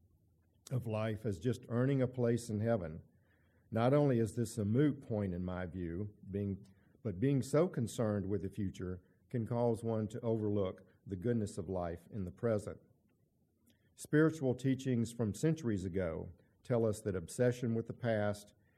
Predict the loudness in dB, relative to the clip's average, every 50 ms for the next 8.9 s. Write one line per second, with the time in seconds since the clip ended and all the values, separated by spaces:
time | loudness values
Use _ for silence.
0 | _ _ -8 -6 -6 -6 -6 -6 -6 -6 -4 -2 0 0 2 2 2 2 0 -2
1 | -4 -4 -4 -4 -2 0 2 2 2 0 -4 -8 -8 -8 -8 -12 -16 _ _ _
2 | _ _ _ _ _ -2 0 2 4 4 4 6 4 4 4 2 0 -4 -4 -2
3 | -6 -6 -2 0 2 4 4 4 2 0 -2 -2 -2 -2 -2 0 -2 -2 -4 -6
4 | -8 -8 -8 -8 -8 -8 -4 -2 0 0 0 0 -2 -8 -12 -14 -20 _ _ _
5 | _ _ _ _ _ _ _ _ _ _ _ _ 0 2 4 4 4 4 2 0
6 | 0 0 0 0 0 0 0 2 4 4 4 4 4 2 0 0 -2 -4 -4 -6
7 | -8 -10 -16 -14 -10 -6 -4 -2 -2 -2 -4 -6 -8 -8 -8 -8 -6 -6 -8 -8
8 | -6 -6 -6 -6 -4 -2 -2 -2 0 -2 -4 -4 -4 -2 -2 -2 -4